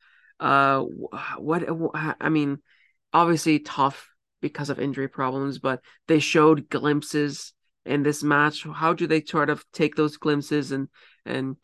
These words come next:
turn it into an actual tangible result of, of three points?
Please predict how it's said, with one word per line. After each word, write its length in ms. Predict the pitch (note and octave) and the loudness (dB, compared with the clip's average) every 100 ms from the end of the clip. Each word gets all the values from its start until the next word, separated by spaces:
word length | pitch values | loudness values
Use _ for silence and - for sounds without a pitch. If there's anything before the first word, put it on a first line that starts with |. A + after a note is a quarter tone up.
| _ _ _ _ _ _ _ _ _ _ _ _ - | _ _ _ _ _ _ _ _ _ _ _ _ -2
turn 200 | E3 D#3+ | 4 6
it 140 | D#3 D3 | 8 6
into 760 | C#3+ - D3+ C#3+ C#3 C3 - - _ _ D3 | 2 0 -2 -2 -2 -6 -10 -18 _ _ 2
an 80 | |
actual 320 | C#3 C#3 - C3+ | 2 2 -2 -8
tangible 600 | - C#3+ D3 D3 C#3 C3 | -4 -2 0 -2 -4 -4
result 520 | C3+ C#3+ C3 B2+ - | -2 0 0 -2 -8
of, 300 | - C3+ - - | -6 -6 -6 -8
of 140 | C3+ | -8
three 200 | - C#3 | -6 -6
points? 460 | C#3 C3 - - | -4 -8 -10 -16